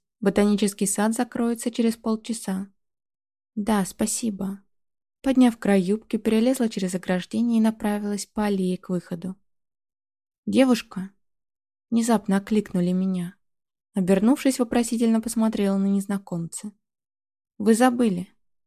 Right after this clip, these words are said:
Он держал в руках мою сумочку, которую я потеряла в тот миг, когда переместилась в мир драконов.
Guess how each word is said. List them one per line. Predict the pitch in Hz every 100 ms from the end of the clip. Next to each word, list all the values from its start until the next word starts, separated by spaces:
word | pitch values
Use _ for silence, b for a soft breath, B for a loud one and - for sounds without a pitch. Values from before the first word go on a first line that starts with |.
| _ _ _ _ _ -
Он | 302
держал | 294 254 240 240
в |
руках | 233 226 196 -
мою | 196 180
сумочку, | - - 233 226 - 214
которую | 226 226 277 262
я | 247
потеряла | 240 240 240 233 226
в | 220
тот | 226 220
миг, | 202 202
когда | - 196 196
переместилась | 196 196 196 196 - 170 180 -
в |
мир | 180 175
драконов. | 185 180 - - 180